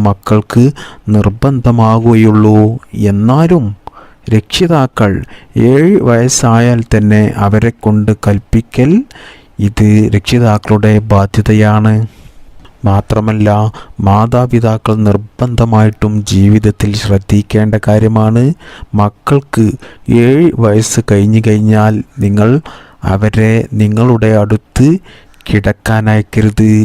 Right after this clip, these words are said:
അവരെ നിങ്ങൾ മാറ്റിക്കിടത്തണം. അതുപോലെ തന്നെ നിങ്ങൾ അവർക്ക് ഭക്ഷണം കൊടുക്കുമ്പോൾ ബിസ്മി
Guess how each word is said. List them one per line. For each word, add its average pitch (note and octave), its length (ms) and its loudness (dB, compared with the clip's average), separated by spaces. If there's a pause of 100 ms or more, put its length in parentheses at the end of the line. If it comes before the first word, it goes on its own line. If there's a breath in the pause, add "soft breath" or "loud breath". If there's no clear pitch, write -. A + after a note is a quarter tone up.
(260)
അവരെ G#2+ 280 0
നിങ്ങൾ A#2 300 0 (560 loud breath)
മാറ്റിക്കിടത്തണം. G#2+ 960 -2 (720 loud breath)
അതുപോലെ G#2+ 460 -2
തന്നെ A2 380 0
നിങ്ങൾ G#2+ 360 0 (100)
അവർക്ക് G#2+ 340 0
ഭക്ഷണം G#2+ 500 -2
കൊടുക്കുമ്പോൾ A2+ 560 0 (360 loud breath)
ബിസ്മി A#2 480 0